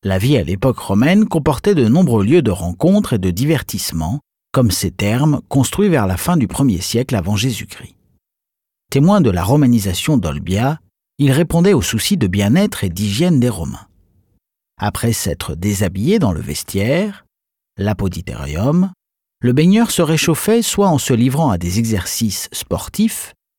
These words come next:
dans la palestre attenante, soit dans la pièce tiède,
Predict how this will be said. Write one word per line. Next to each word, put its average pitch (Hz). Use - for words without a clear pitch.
dans 95
la 82
palestre 110
attenante, 95
soit -
dans 190
la 156
pièce 123
tiède, 80